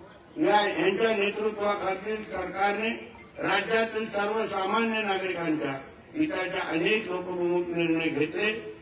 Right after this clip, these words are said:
असून त्यांचा लाभ सर्वांना होत आहे. नागरिकांचे प्रश्न सुटावेत म्हणून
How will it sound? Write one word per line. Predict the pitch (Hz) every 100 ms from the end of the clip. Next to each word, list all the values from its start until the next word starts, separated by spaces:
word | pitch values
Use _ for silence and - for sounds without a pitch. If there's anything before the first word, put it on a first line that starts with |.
| 165
असून | 160 170 208 214
त्यांचा | - - - 165 165 175
लाभ | 160 156 180 - 160
सर्वांना | 156 156 156 151
होत | 135 151 -
आहे. | - - - - - - - - - 160
नागरिकांचे | 190 208 214 208 202 196 202
प्रश्न | 196 185 196 208
सुटावेत | 185 196 196 196 196 190
म्हणून | 185 214